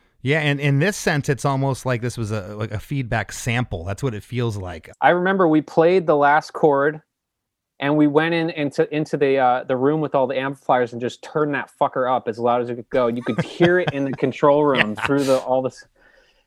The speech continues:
Speaker 2: um,
Speaker 1: That's
Speaker 2: and
Speaker 1: awesome.
Speaker 2: just let it ring. Like, it would ring for a thousand years if you let it.
Speaker 1: Well, uh, man, we're, uh, we're gonna wrap up here in a moment. I,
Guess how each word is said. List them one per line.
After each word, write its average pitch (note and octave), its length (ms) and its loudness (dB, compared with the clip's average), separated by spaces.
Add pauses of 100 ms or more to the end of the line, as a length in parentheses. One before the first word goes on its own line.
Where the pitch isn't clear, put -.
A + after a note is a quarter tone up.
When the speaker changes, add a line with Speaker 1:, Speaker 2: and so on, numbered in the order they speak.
(140)
Speaker 2:
um, B2+ 480 2 (140)
Speaker 1:
That's G#2+ 220 -6
Speaker 2:
and C#3+ 160 4
Speaker 1:
awesome. B2+ 140 2
Speaker 2:
just C#3 160 0
let D#3+ 180 2
it D#3 80 2
ring. C#3+ 300 2
Like, B2+ 180 0
it D3+ 80 -2
would B2+ 140 -6
ring C3+ 320 0
for B2 400 -2 (260)
a B2 100 -2 (200)
thousand C3 400 0
years A#2 340 -2
if G#2 160 -10
you G#2 140 -4
let F#2+ 160 -4
it. F#2+ 140 -12 (100)
Speaker 1:
Well, C#3 240 2
uh, C3 360 0
man, C3 340 0
we're, C3+ 200 0
uh, B2 220 0
we're B2 120 -6
gonna B2+ 180 0
wrap C3+ 200 0
up C3 140 -2
here C3 140 0
in B2 80 0
a - 20 0
moment. A#2+ 420 0
I, A2+ 180 -2